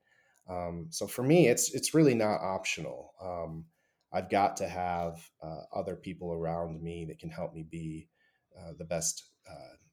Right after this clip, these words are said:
dad that I can be. So, so I would rather, you know, uh,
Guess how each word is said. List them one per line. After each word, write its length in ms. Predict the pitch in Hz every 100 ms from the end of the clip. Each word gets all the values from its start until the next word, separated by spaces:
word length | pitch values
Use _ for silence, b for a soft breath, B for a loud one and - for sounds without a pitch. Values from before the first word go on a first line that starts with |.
| _ 107
dad 440 | 90 87 82 80 -
that 100 | 80
I 140 | 80
can 200 | 80 69
be. 280 | 80 90 -
So, 540 | - - 92 87 82 82 _ _ _ _ _ _ _ _
so 120 | - -
I 160 | -
would 140 | 160 117
rather, 640 | 120 123 113 104 98 95 - -
you 180 | 104
know, 340 | 95 92 87 82 82
uh, 380 | 87 85 76 78